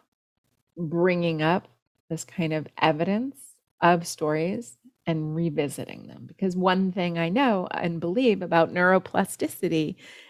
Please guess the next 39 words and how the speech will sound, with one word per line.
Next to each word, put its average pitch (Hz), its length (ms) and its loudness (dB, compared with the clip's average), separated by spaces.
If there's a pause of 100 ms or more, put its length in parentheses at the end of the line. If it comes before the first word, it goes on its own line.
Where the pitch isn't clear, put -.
(120)
is 214 120 0
the 220 100 4
more 202 280 6
we 269 140 -2
hold 170 480 0
a 214 80 -2
story 165 580 -2
and 190 180 -6
tell - 280 2
it 160 200 -2
and 180 200 -8
retell 175 440 -2
it, 180 200 -4
the 175 80 -6
more 170 260 -4
automated 156 640 -2
it - 100 -12
becomes. - 640 -14 (720)
The 180 60 -4
more 185 260 6
my 233 240 0
thoughts 165 440 0
seamlessly 254 880 -2
recall 170 420 -2
that 165 220 0
memory 151 520 -6 (440)
and 196 140 2
all 190 180 8
the 190 200 -2
other 240 340 6
evidence 175 720 0
I 180 80 0
have 165 400 -4
for - 180 -4
why 175 360 -2
this 294 360 -6
thought 170 380 2
is 175 240 -10
true, 185 580 -4